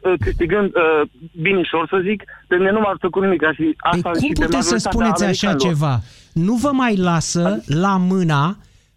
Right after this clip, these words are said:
Speaker 2: companiilor de asigurări care se comportau de-a dreptul criminal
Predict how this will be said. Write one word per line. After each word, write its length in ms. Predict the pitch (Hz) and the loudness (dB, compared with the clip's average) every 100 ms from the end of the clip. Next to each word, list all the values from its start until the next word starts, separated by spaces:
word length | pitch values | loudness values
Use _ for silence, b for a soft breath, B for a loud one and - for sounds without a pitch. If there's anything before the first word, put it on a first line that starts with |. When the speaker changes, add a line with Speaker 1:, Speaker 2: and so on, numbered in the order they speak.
| b | b
Speaker 2:
companiilor 880 | - 185 180 190 190 233 294 247 196 160 | -2 0 0 2 2 2 2 2 0 0
de 100 | 175 | 0
asigurări 840 | 160 - 147 139 135 131 185 233 214 B B | 0 0 0 0 2 2 0 -2 -6 B B
care 500 | - 170 170 208 269 262 - | -4 0 0 2 0 -2 -4
se 200 | 156 - 208 | -4 -2 -2
comportau 680 | 220 214 208 190 226 247 | 0 0 0 0 0 0
de-a 160 | 226 233 | 2 2
dreptul 320 | 220 240 254 | 0 0 -2
criminal 720 | - 277 247 269 277 277 196 | -2 0 2 2 2 2 2